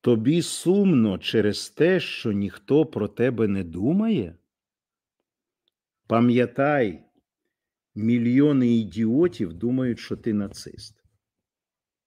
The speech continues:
Думаю, шутку ви поняли. Еще раз напомню. Одесса.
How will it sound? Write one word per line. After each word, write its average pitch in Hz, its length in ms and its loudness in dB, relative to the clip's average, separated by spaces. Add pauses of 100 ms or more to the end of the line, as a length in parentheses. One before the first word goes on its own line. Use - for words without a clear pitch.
(2500)
Думаю, 131 360 -2
шутку 107 380 -6
ви 101 120 -6
поняли. - 400 -18 (3750)
Еще 180 320 6
раз 185 200 4
напомню. 101 600 -2 (1800)
Одесса. 110 800 4